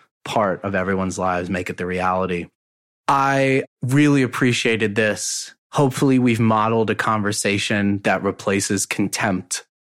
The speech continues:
with conversation, with just that conversation. Oh, and as well modeled an open and genuine desire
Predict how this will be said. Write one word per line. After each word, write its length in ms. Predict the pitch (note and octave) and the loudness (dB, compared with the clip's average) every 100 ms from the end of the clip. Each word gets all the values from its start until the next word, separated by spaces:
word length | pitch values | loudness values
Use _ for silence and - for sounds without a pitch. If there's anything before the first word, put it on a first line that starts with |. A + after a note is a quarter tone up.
| _ | _
with 180 | A2+ A2 | -2 0
conversation, 760 | - G#2+ G2 F#2 G2+ G#2 F2 | 0 2 0 0 -2 -2 -4
with 120 | F2+ | -6
just 200 | - F#2 | -6 -6
that 200 | - F#2+ | -4 -6
conversation. 800 | - F#2 F2+ - F#2 F#2 G2 G2 G#2 _ _ _ | -4 -6 -6 -8 -8 -8 -10 -12 -14 _ _ _
Oh, 220 | C#3 C3 - | 2 2 0
and 160 | B2+ | 2
as 160 | A#2+ G#2+ | 2 0
well 320 | A2 A2 A2 | 0 2 2
modeled 460 | G#2+ G#2 G#2 G#2 G#2+ | 2 2 2 0 0
an 160 | G#2 G#2+ | 0 0
open 580 | A2 A2 A#2 A2+ A2 G#2+ _ _ | 0 0 0 0 0 -4 _ _
and 180 | - G#2 | 0 0
genuine 460 | F#2 G2+ G#2 G#2+ G2+ | 0 0 2 2 2
desire 800 | F#2+ F2+ F#2+ G2+ G#2 G#2 A2 | 0 0 2 2 2 0 -2